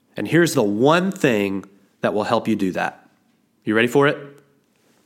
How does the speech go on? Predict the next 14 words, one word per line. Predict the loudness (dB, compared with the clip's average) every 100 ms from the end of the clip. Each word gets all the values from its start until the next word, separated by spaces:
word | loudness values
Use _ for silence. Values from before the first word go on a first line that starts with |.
| -6
Reflection. | -4 0 0 0 -4 -6 -14 _ _ _ _ _ _ _ _ _ _ _ _
Reflection. | 0 2 4 2 2 -2 -2 -10 _ _ _ _ -20 -16 -2
Reflection | 0 2 4 4 4 2 2 2 2
is | 2 4
one | 4 4
of | 2
the | 0
greatest | 0 2 4 4 4 2 0 0
ways | 2 4 4 2 0 -2 -8 -16 -6
to | 0 2 2
learn | 2 4 4 2
from | 2 2
the | 2
past, | 0 2 2 2 -2 -4